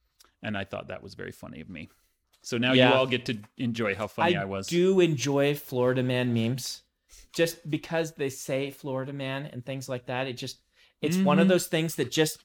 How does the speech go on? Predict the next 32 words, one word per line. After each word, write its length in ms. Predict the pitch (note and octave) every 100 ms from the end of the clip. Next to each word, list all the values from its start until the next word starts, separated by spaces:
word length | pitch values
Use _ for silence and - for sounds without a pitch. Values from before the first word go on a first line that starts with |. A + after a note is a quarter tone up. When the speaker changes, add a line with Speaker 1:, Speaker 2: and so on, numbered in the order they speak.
| -
Speaker 2:
naturally 640 | C3+ B2+ B2 B2+ F3+ E3
cracks 500 | D#3+ - C3 C3 -
me 140 | D3+ A#2+
up 200 | C3+ - _ _ _
on 180 | A#2+ A#2+
the 80 | A#2+
internet. 420 | A#2+ A#2 C3+ - _ _ _ -
And 440 | C3 B2 A#2+ B2+ - _ -
it's 240 | D#3 -
weird 420 | D3+ G3+ A3 G3+
which 200 | F#3+ F#3
memes 540 | C#3 C#3+ D#3 F3 F3 C3+
work 420 | B2 C#3+ E3+ - -
and 200 | C3 B2
which 240 | C3 C3
ones 420 | C#3 C3 B2+ A#2+ - _
don't, 500 | A#2 G2 G3+ - - _ _ _
right? 240 | C3 C#3+ E3
Like, 260 | C#3 -
Karen 440 | - - G#3 G#3+ F3+
memes 300 | C3+ A#2 -
do 100 | C3
not 200 | C3 A#2+
work 220 | C3 -
because 240 | B2+ B2+
I 60 | A#2
have 120 | A#2+
a 40 |
good 160 | A#2 A#2
friend 220 | - E3 B2
named 180 | F2+
Karen. 260 | - D#2+ -